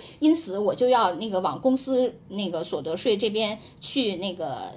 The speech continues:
呃，下移，移可以，然后你又把所有的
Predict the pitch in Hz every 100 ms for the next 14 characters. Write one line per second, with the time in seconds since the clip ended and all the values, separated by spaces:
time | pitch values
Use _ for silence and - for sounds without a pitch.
0 | - - 156 - 247 196 151 143 190 190
1 | 208 302 - 185 226 285 139 131 220 311
2 | 277 196 294 247 - - - - - -
3 | - 220 226 359 277 175 143 185 175